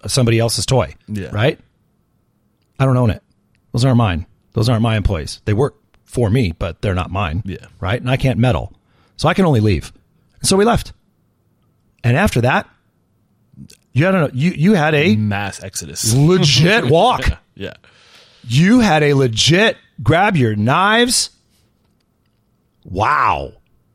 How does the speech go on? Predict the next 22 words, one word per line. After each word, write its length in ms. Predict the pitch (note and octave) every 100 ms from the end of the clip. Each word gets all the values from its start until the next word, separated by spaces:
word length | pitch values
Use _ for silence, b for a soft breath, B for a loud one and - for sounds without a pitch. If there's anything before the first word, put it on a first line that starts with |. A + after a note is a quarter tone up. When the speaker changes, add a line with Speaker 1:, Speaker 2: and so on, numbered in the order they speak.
| _ _ _ _
Speaker 2:
Man. 280 | E2+ C#2+ D2+
Speaker 1:
That 220 | C#3 F3+
was 140 | F#3 A2+
before 320 | B2 D3 C#3+
Christmas. 640 | - D#3 - G2 - - - _ _ _ _ _ _ _ _ _ _ _ _ _
So 260 | - - B2
that 220 | C#3 G3+
part 240 | - D#3+ -
sticks. 460 | - C#3 F#2+ -
Like, 200 | A#2 G#2
that 180 | E3+ G3+
part 260 | - C#3 -
hurts. 520 | A#2+ G#2+ D2 - - _ _ _ _
'Cause 140 | B2+ B2+
that 120 | F#3
restaurant 440 | D#3+ C3 C3 A2+
was 280 | G#2 F#2 - _
family 760 | _ _ _ C3+ C3 B2+ A#2 A2
on 160 | F#2+ F#2
top 400 | - A#2+ A2 G2+
of 120 | D#2+
it. 240 | C#2+ -